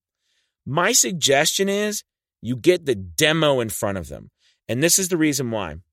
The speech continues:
Because you always want people to be saying yes. Okay? You always want people to be saying yes.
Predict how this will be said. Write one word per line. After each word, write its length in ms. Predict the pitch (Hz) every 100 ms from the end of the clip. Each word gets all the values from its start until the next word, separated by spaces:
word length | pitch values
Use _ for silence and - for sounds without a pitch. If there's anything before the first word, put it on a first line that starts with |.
| _ _ -
Because 520 | 117 143 120 110 - _ _ _ _ _ _ _ _ _ _ _ _ - _ _ -
you 220 | 110 143
always 320 | 196 262 208
want 240 | 180 170
people 380 | 151 170 147 147
to 80 | 123
be 120 | 113
saying 340 | 113 123 110 104
yes. 460 | 98 71 - - _ _ _ _ _ _ _ _ _
Okay? 300 | 95 - 123
You 120 | 123 120
always 340 | 135 165 185 175
want 200 | 160 -
people 260 | 170 147
to 80 | 127
be 120 | 117
saying 340 | 113 113 104 90
yes. 420 | 82 71 -